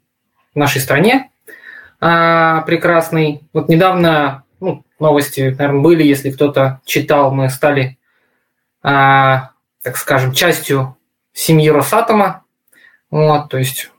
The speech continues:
такая достаточно, а, крупная у нас теперь семья. Вот. Ну и, соответственно, мы вне-, занимаемся внедрением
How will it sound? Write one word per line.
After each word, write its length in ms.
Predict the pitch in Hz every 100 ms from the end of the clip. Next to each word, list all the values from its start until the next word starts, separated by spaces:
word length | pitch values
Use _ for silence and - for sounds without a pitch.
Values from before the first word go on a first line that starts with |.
| _ -
такая 540 | 135 131 151 143 131 - -
достаточно, 760 | 135 165 160 143 - 147 135 - - - _ _ - - -
а, 380 | 139 143 143 139
крупная 480 | 175 202 - 151 139
у 60 |
нас 360 | 135 131 - - _ _ _ -
теперь 240 | 131 135
семья. 560 | - 139 135 135 120 - _ _ -
Вот. 460 | 139 131 127 -
Ну 100 | 165 214
и, 40 |
соответственно, 500 | 185 165 165 - 156
мы 300 | 151 180 156
вне-, 220 | 139 143
занимаемся 480 | 139 156 170 156 147
внедрением 680 | 147 151 165 147 135 127